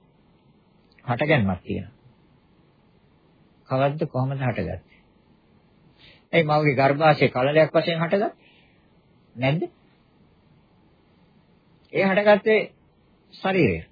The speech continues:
හැබැයි මේ ශරීරය හටගන්න පටන් ගන්න නාම ධර්මයක් ප්‍රත්‍ය වුණා. මොකද්ද? සිත හා සිතුවිලි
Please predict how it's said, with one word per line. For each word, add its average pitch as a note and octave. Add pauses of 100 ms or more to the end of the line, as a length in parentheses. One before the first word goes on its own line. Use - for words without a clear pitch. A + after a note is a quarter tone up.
(840)
හැබැයි E3
මේ D#3
ශරීරය E3
හටගන්න C3+
පටන් F#3+
ගන්න B2 (1160)
නාම C#3
ධර්මයක් G#3
ප්‍රත්‍ය F3+
වුණා. G#2 (1040)
මොකද්ද? C3+ (1160)
සිත C#3
හා E3
සිතුවිලි C#3